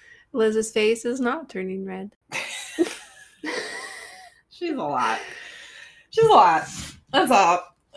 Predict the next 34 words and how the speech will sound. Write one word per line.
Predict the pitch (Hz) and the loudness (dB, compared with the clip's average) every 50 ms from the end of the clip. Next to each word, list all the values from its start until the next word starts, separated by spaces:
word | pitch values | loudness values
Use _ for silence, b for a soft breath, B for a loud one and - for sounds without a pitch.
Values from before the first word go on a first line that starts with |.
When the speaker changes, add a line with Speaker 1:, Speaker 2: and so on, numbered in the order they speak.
| - - 202 | -4 4 6
Speaker 2:
Uh, | 226 240 240 233 214 - - - | 8 8 10 8 8 4 2 2
yeah, | 208 202 175 156 147 151 - - | 4 4 6 6 6 4 2 2
but | 233 240 226 - 233 | 2 2 2 2 2
yeah, | 226 190 175 | 4 6 6
I | 180 190 | 6 6
am | 208 220 220 220 226 | 4 4 2 0 -2
sorry, | - 220 185 170 165 160 | 0 0 0 2 2 0
guys. | 160 160 156 170 175 175 | 0 0 0 0 -2 -4
We | 185 190 185 | -6 -8 -6
didn't, | 185 190 190 180 175 170 - _ _ - - _ _ | -6 -6 -6 -8 -8 -10 -12 _ _ -20 -20 _ _
we | 143 185 | -18 -16
usually | 185 202 202 208 208 202 196 202 180 170 160 | -16 -14 -12 -12 -12 -10 -8 -6 -6 -6 -4
will | 175 185 180 | -4 -4 -4
record | 170 170 165 - - 180 165 160 160 - | -4 -6 -8 -8 -8 -6 -6 -6 -8 -10
two | - 175 160 | -14 -14 -14
podcasts | - - 165 151 147 - - 175 151 143 143 143 - - | -10 -6 -6 -6 -6 -6 -8 -4 -4 -4 -4 -6 -10 -14
in | 151 151 | -14 -14
a | 143 | -14
week | 139 143 147 147 143 143 139 _ _ _ | -12 -10 -8 -8 -8 -8 -10 _ _ _
if | - 151 147 147 | -10 -10 -10 -8
we're | 156 151 147 139 | -8 -8 -8 -8
going | - 147 143 143 139 | -6 -8 -8 -8 -8
on | 135 139 | -10 -14
vacation, | 139 135 - 147 139 139 - - 139 139 139 | -14 -18 -16 -14 -12 -12 -12 -12 -12 -14 -12
but | 139 131 - - | -10 -10 -8 -4
I | 135 135 135 135 135 131 | -2 -2 -2 -2 -4 -6
have | 135 135 135 | -8 -12 -14
just | 135 131 131 - - | -14 -14 -14 -14 -16
been | 127 127 135 | -18 -20 -16
crazy | - 135 135 135 131 135 | -12 -10 -10 -8 -8 -8
busy. | 135 131 131 131 131 113 110 127 143 _ _ _ - | -8 -8 -8 -8 -8 -8 -8 -8 -10 _ _ _ -8
So | - - 277 262 | 2 6 6 8
next | 254 254 247 - - | 8 6 2 2 2
time, | 262 214 190 180 180 175 175 | 4 6 6 6 4 2 -2